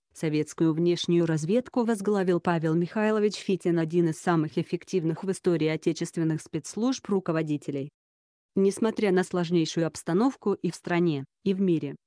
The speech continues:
Павлу Фитину удалось превратить советскую разведку в бесперебойно и крайне результативно работающий механизм. Именно он, Павел Фитин,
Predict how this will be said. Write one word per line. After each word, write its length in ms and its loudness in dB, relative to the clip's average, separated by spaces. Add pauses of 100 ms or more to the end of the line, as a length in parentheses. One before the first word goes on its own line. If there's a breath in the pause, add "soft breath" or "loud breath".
(120)
Павлу 380 2
Фитину 540 -2
удалось 420 0
превратить 560 -2
советскую 680 0
разведку 560 0
в 80 -2
бесперебойно 800 2
и 140 -4
крайне 400 0
результативно 760 0
работающий 640 0
механизм. 680 -2 (600)
Именно 440 4
он, 340 0 (160)
Павел 320 2
Фитин, 460 -4